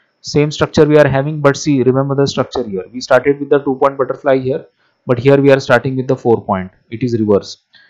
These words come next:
And we are giving the input in the normal order. Okay, here we are giving the input in the bit reversed order. So zero, two, one, three we had given,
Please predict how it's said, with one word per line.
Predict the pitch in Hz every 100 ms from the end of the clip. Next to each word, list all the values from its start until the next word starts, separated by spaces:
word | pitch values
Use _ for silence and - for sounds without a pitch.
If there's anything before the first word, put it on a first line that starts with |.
| _ -
And | 120
we | 135
are | 135
giving | 135 139 156 160
the | 160
input | 143 135 151 147
in | 139
the | 143
normal | 139 117 123 123
order. | 107 95 95 - _ _ _ _ _ _ _ _ _ _ _ _ _
Okay, | 127 131 139
here | 131 139
we | 143
are | 135
giving | 131 131 139
the | 143
input | 131 131 139
in | 135
the | 139
bit | 131 117 131
reversed | 123 120 -
order. | 98 92 -
So | -
zero, | 107 113 117 127
two, | 127
one, | 123 117 117 113
three | 123
we | 117
had | 110 101 92
given, | 98